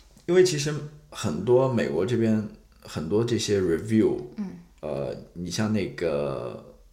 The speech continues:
Speaker 1: 纽约书评，对吧？
Speaker 2: 嗯。
Speaker 1: 纽约书评，还有那个巴黎书评，
Speaker 2: 嗯。
Speaker 1: 是吧？
Speaker 2: 嗯。
Speaker 1: 还有那个伦敦书评，这些书评，
Speaker 2: 嗯。
Speaker 1: 其实，呃，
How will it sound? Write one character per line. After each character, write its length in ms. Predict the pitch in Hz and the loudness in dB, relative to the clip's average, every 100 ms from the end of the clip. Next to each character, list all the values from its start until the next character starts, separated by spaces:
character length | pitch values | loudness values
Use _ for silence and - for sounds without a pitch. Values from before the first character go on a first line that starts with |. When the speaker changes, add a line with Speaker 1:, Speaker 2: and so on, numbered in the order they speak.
| _ _ _ | _ _ _
Speaker 1:
纽 240 | 92 85 82 | -2 0 4
约 200 | 98 104 | 2 2
书 380 | - - 131 | -2 -2 -2
评， 540 | 131 - 87 82 87 95 - - _ _ _ - | -2 -6 -8 -6 -6 -10 -14 -20 _ _ _ -6
对 80 | 90 | -2
吧？ 240 | 76 143 220 | -2 -2 -2
Speaker 2:
嗯。 220 | 196 185 - | -4 -4 -8
Speaker 1:
纽 120 | 87 | -2
约 100 | 90 | 0
书 180 | 98 117 | 0 0
评， 260 | 113 87 87 | 0 -2 -6
还 140 | 107 98 | -6 -2
有 260 | 90 78 | 0 0
那 180 | 87 92 | -2 -4
个 520 | 80 - 76 71 - - - - | -6 -8 -8 -8 -10 -14 -20 -6
巴 140 | 113 | 0
黎 120 | 120 85 | 0 0
书 200 | - 76 | -4 -6
评， 220 | 71 71 - | -8 -12 -10
Speaker 2:
嗯。 60 | 208 | -8
Speaker 1:
是 80 | |
吧？ 180 | - - - | -6 -8 -10
Speaker 2:
嗯。 140 | 196 180 - - _ | -10 -10 -14 -20 _
Speaker 1:
还 120 | - | -10
有 60 | 95 | -4
那 60 | 98 | -2
个 60 | |
伦 220 | 90 92 | 0 0
敦 160 | 98 135 | 0 0
书 200 | 131 127 | 0 -2
评， 200 | 104 71 | -2 -6
这 140 | 110 | -2
些 100 | 107 | -2
书 220 | 110 127 120 | 0 0 0
评， 160 | 95 | -2
Speaker 2:
嗯。 40 | 104 - - - - - | -6 -14 -20 -20 -18 -6
Speaker 1:
其 140 | - | -2
实， 360 | 123 127 127 139 - - _ _ _ _ - | 2 2 2 -2 -10 -20 _ _ _ _ -2
呃， 360 | 90 80 - | -2 -2 -6